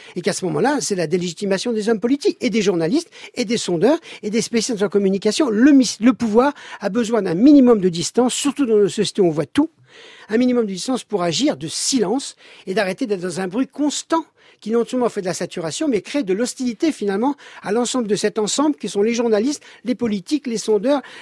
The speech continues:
les spécialistes en, en soi-disant communication politique, et cetera. Un peu de distance, un peu de modestie et surtout laissons les hommes politiques agir, on jugera derrière.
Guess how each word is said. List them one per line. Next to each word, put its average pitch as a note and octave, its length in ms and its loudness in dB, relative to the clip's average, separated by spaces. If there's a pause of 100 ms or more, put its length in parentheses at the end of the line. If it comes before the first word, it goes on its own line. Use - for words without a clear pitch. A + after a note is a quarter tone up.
(120)
les G#3 80 -2
spécialistes G#3 420 -4
en, F#3+ 400 0
en F#3 120 -10
soi-disant G#3+ 360 -2
communication G3+ 540 -2
politique, F3+ 400 -2
et G3+ 60 2
cetera. D#3 400 -2 (260)
Un G#3+ 120 -2
peu C4 120 -2
de G#3 80 0
distance, G#3 520 -2
un G#3 80 -4
peu A#3+ 120 -4
de G#3+ 60 -2
modestie G3+ 480 -2 (180)
et E3+ 80 -6
surtout F#3+ 320 -6
laissons A3 400 -2
les F#3+ 180 2
hommes G3 120 0
politiques F3+ 340 -8
agir, F3+ 340 -2
on F#3 80 -4
jugera F#3 300 -2
derrière. D3 400 -2